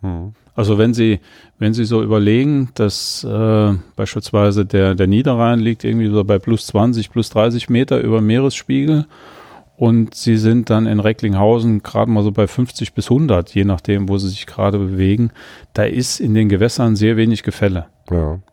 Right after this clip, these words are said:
Speaker 2: Und deswegen sind die auch, äh, von den, von der Hochwassersituation bei Starkregenereignissen mit hohem Versiegelungsgrad dann auch, äh, letztlich auch mit technischem Hochwasserschutz versehen, also im Sinne von, von, äh, von Deichen.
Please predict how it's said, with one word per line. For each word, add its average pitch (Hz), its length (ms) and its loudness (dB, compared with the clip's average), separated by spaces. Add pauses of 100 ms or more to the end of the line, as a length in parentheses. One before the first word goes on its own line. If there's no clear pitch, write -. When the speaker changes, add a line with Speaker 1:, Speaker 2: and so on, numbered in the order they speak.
(260)
Speaker 2:
Und 95 200 -6
deswegen 101 380 0
sind 107 160 2
die 113 160 2
auch, 101 960 -2
äh, 95 40 -4
von 98 320 -2
den, 92 360 0 (420)
von - 160 -2
der 90 120 0
Hochwassersituation 110 1040 0
bei 98 120 0
Starkregenereignissen 107 1040 0
mit 92 200 -4
hohem 110 200 2
Versiegelungsgrad 110 1120 0
dann 107 180 0
auch, 104 840 -4
äh, 60 300 -4
letztlich 113 520 0
auch 107 100 -2
mit 110 180 0
technischem 107 480 2
Hochwasserschutz 107 640 -2
versehen, 90 480 -2
also 92 180 -2
im 98 140 0
Sinne 107 240 0
von, 104 300 0 (680)
von, 98 600 0
äh, 98 580 0 (500)
von 98 220 -2
Deichen. 107 400 0